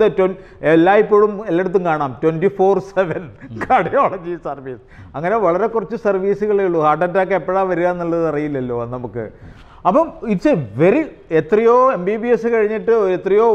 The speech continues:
വർഷങ്ങൾ കഴിഞ്ഞിട്ടാണ് നിങ്ങൾക്കൊരു, ഒരു നല്ലൊരു കാർഡിയോളജിസ്റ്റായിട്ട്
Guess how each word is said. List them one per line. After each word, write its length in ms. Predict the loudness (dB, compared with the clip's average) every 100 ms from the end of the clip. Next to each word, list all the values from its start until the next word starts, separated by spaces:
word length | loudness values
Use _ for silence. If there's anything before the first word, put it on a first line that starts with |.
| 2
വർഷങ്ങൾ 480 | 0 -2 -8 -4 -4 -4
കഴിഞ്ഞിട്ടാണ് 560 | -4 -6 -6 -6 -6 -8
നിങ്ങൾക്കൊരു, 480 | -10 -10 -6 -2 -2 -4 -8 -6 0
ഒരു 120 | 2 2 0
നല്ലൊരു 680 | 2 4 4 4 2 2 0 -2
കാർഡിയോളജിസ്റ്റായിട്ട് 960 | -4 -4 -4 -4 -6 -8 -8 -8